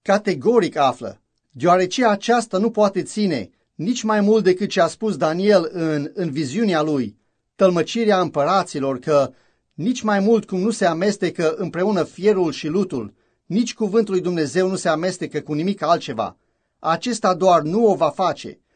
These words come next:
Acesta trebuie să fie cuvântul. Aceea este tot. Acum noi aflăm că politica în zilele din, din lumea în care a trăit Noe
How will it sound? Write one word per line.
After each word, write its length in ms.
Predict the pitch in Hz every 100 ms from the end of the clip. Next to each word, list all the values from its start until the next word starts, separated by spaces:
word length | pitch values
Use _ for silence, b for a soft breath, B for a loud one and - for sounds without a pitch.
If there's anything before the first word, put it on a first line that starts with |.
| _ _
Acesta 540 | 170 170 247 214 180
trebuie 380 | 165 185 220 208
să 120 | 185
fie 200 | 165 190
cuvântul. 600 | 180 127 175 139 104 - _ _ _
Aceea 440 | - 139 - 220
este 280 | 160 139 -
tot. 320 | - 151 113 _ _ _ _ _
Acum 320 | 156 165 262
noi 140 | 240 220
aflăm 440 | 190 190 214 226
că 160 | 208 196
politica 880 | 170 156 220 220 208 202 196 196 -
în 220 | 190 151
zilele 480 | 131 104 214 220 196
din, 540 | 180 175 170 156 156 - _ _
din 380 | 156 135 190 165
lumea 520 | 220 220 202 190 -
în 200 | 196 151
care 460 | - 190 196 185 175
a 180 | 175 170
trăit 280 | 190 208
Noe 560 | 139 143 196 214 208 208